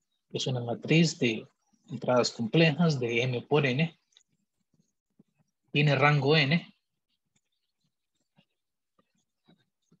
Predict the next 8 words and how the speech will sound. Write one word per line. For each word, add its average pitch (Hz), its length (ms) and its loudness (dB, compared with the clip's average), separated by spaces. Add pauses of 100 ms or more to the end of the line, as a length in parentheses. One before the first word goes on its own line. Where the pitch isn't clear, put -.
(180)
es 151 60 -14
decir, 135 300 -6
todas 135 220 0
sus - 180 -10
columnas 139 320 -4
son 131 140 -8
linealmente 127 400 -8
independientes 143 840 0